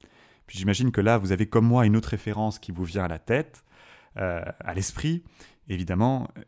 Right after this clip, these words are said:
Hérode et Hérodiade, hein, dans l'Évangile. Un banquet, et puis Jean-Baptiste qui est décapité à cause d'un vœu fait par un cœur trop joyeux d'avoir bu du vin. Ce vin qui réjouit le cœur de l'homme, comme nous dit le psaume cent trois,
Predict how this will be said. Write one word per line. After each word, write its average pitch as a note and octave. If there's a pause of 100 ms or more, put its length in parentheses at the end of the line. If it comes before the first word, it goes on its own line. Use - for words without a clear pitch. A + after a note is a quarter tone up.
Hérode G#2+
et G2+
Hérodiade, G2 (140)
hein, F2
dans F2
l'Évangile. F2 (240)
Un F#2
banquet, G#2 (280)
et -
puis A2
Jean-Baptiste A2
qui -
est F#2
décapité G#2
à G2
cause B2
d'un G#2
vœu G#2 (280)
fait C3+
par A2
un F#2+
cœur B2
trop -
joyeux G#2
d'avoir F#2
bu F#2
du F2+
vin. E2 (840)
Ce -
vin D3+ (580)
qui A2+
réjouit G#2
le G#2
cœur F#2
de G2+
l'homme, G2+
comme F#2
nous F#2
dit F2
le F#2
psaume F2+
cent F#2
trois, C#3+